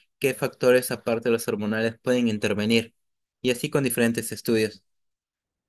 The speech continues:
Una última división es de acuerdo al número de ocasiones de la medida de variable, es decir, cuántas veces nosotros vamos a intervenir en nuestra zona de estudio para poder obtener datos.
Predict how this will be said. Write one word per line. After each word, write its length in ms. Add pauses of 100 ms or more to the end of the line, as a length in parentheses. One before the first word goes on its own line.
(540)
Una 160
última 300
división 520 (140)
es 180
de 60
acuerdo 500
al 140
número 240
de 40
ocasiones 580
de 120
la 120
medida 300
de 80
variable, 540 (300)
es 120
decir, 180
cuántas 480
veces 380
nosotros 480
vamos 300
a 40
intervenir 600 (400)
en 140
nuestra 340
zona 300
de 60
estudio 380
para 220
poder 200
obtener 440
datos. 520